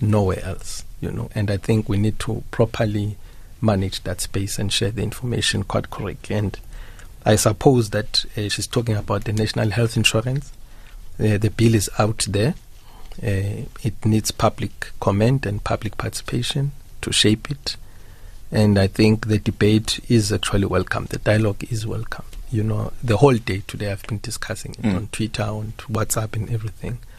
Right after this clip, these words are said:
Speaker 1: And it, it's, it starts to shape because the, the discussion evolve,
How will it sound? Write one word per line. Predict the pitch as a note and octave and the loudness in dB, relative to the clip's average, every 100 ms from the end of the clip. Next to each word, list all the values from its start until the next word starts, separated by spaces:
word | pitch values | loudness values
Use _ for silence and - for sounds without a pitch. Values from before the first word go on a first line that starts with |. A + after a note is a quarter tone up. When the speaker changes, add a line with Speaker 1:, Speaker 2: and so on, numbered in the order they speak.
| - - - - | -18 -18 -6 2
Speaker 1:
And | B2 A#2 | 4 4
it, | - | 0
it's, | - - - | -4 -4 -2
it | A#2+ | -2
starts | - B2+ - | 4 4 4
to | A2+ | 2
shape | - A#2 F2+ | 4 4 4
because | - - G2+ | -4 -4 -2
the, | - - - - - - - | -2 -6 -8 -10 -18 -18 -4
the | A#2 | -2
discussion | A2+ - B2+ A#2 B2+ G#2 | 0 4 6 6 4 4
evolve, | F#2 G2 F#2 - - | 2 -2 -4 -6 -14